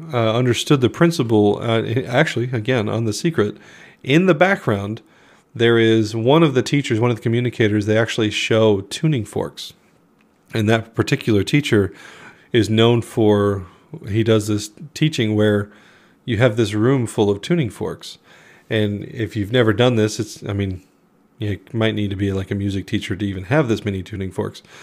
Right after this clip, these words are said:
But for the sake of argument, let's say you had a room full of a hundred tuning forks, and you had, you know, ten tuning forks of, well, there's twelve, let's say there's twelve, a hundred twenty tuning forks, and there's ten tuning forks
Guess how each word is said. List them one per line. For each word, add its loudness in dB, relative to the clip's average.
But 2
for 0
the 2
sake 4
of 6
argument, 4
let's -2
say 4
you 4
had 6
a 6
room 2
full 6
of 4
a 2
hundred 2
tuning -2
forks, -10
and 2
you 0
had, 2
you -2
know, -6
ten 2
tuning 0
forks 0
of, -2
well, -4
there's -6
twelve, 0
let's -8
say 4
there's 0
twelve, 4
a -2
hundred 4
twenty 0
tuning 0
forks, 2
and -4
there's -4
ten -2
tuning -4
forks -2